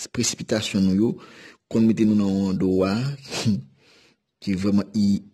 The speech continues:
inimaginable. Ok? Eh bien,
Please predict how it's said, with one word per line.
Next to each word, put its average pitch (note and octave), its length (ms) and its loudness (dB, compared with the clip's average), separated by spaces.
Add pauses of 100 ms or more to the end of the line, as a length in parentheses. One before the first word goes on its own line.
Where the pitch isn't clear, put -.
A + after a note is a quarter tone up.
inimaginable. F2+ 1160 0 (680)
Ok? F2 260 -8 (720)
Eh A#2 100 4
bien, D3 560 2